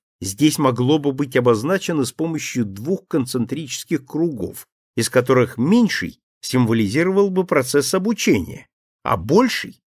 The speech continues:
процесс развития, вызванный обучением. Ребёнок научился производить какую-либо операцию.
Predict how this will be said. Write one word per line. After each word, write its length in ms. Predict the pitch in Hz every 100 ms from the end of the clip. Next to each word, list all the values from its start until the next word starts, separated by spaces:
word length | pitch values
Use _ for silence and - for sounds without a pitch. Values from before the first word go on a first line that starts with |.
| _ -
процесс 440 | 127 123 214 214
развития, 760 | 214 202 165 98 85 - 82 82 _ _ _
вызванный 640 | - 135 104 104 101 101
обучением. 680 | 98 98 - - 98 - 190 _ _ _ _ _ _ _ _ _ _
Ребёнок 480 | - 131 202 247 220
научился 520 | 214 165 - 214 -
производить 680 | - 170 156 135 156 202 196
какую-либо 640 | 165 131 180 151 143 131
операцию. 540 | 120 92 - - -